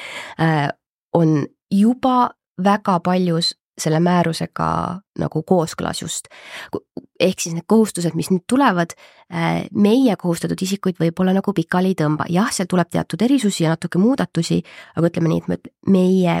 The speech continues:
kohustatud isikud on kindlasti paremas võib-olla seisus kui mõne teise riigi omad.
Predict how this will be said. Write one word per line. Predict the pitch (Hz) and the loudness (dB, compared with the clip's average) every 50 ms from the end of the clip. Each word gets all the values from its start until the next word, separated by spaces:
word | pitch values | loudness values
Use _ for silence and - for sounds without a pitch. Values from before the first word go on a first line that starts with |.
| 165 | -2
kohustatud | 175 180 175 - 170 175 185 | -2 -2 -2 -2 -2 -4 -2
isikud | 175 180 - - 165 | -2 -4 -4 -4 -4
on | 170 - | -2 2
kindlasti | 196 202 202 190 175 160 165 - - 175 | 4 4 6 6 4 2 0 -2 -4 -2
paremas | - 180 175 165 151 165 156 - | 0 2 2 2 2 0 -2 -4
võib-olla | 170 165 165 160 170 | -4 -4 -2 -2 -2
seisus | 165 165 160 - | -2 -2 -4 -4
kui | - 156 | -2 0
mõne | 151 160 160 - | 0 0 0 2
teise | 170 165 165 - 160 160 | 2 0 0 0 -2 -4
riigi | 170 82 - - - | -4 -6 -4 -4 -4
omad. | - - 57 57 - | -2 -2 -2 -4 -4